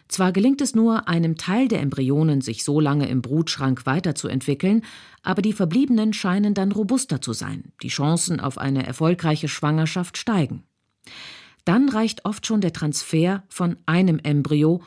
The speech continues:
für relativ gute Chancen auf ein Kind. Besonders, wenn man den erfolgversprechendsten Embryo auswählen kann,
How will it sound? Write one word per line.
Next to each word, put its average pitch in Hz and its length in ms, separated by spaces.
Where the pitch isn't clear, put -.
für - 180
relativ 156 400
gute 175 220
Chancen 151 600
auf 143 200
ein 202 160
Kind. - 400
Besonders, 139 540
wenn 170 140
man 175 160
den 175 160
erfolgversprechendsten 180 1400
Embryo 123 380
auswählen 120 560
kann, 127 260